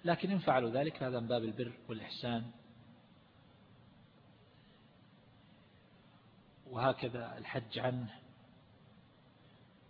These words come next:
والعمرة لأنها واجبة على الأرجح في العمر مرة إذا كان لم يحج ولم يعتمر.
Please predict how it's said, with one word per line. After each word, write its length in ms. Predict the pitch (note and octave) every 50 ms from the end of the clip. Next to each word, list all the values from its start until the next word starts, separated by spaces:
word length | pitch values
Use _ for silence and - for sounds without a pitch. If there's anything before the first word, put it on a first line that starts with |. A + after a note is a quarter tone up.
| - - - - - - - - - -
والعمرة 460 | C3 B2 A2 G#2 A#2 C3 B2+ B2 A#2+ A#2
لأنها 360 | A#2 G#2+ G#2+ A2+ A2 A2 A#2
واجبة 380 | A#2 A#2 A#2 G#2+ A2+ G#2+ A2
على 180 | G#2+ A2 A2 G#2+
الأرجح 520 | G2+ G#2 A2+ B2 A#2+ A#2 A#2+ G#2+ - - - -
في 40 | -
العمر 260 | A#2 A2+ A#2 A#2+ A2+
مرة 340 | G#2+ A2+ A#2+ A2+ A2 A#2+ - - - - - - - - - - - - - - - - - - - - - -
إذا 120 | B2+ A#2
كان 180 | G#2+ - C#3 B2+
لم 140 | A#2+ A#2+ A#2+
يحج 320 | A2+ - - D3 B2+ B2+
ولم 180 | B2 A2 G#2+ G#2
يعتمر. 420 | F#2+ F2+ - - G2 - - -